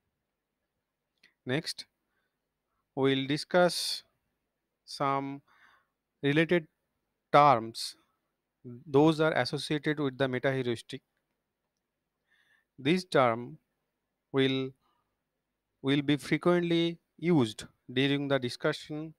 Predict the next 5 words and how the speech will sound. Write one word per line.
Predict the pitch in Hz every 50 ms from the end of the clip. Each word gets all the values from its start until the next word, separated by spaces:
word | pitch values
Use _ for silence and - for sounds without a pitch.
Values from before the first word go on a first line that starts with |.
| _ _ _ _ _ _ _ _ _ _ _ _ _ _ _ 127
of | 127 120 120
the | 139 151 180 185 - _ _ _ _ _ _ _ _ -
meta | 123 127 131 139
heuristic | 131 139 131 139 139 127 - - - - _
techniques. | - 107 101 101 - - - - - - -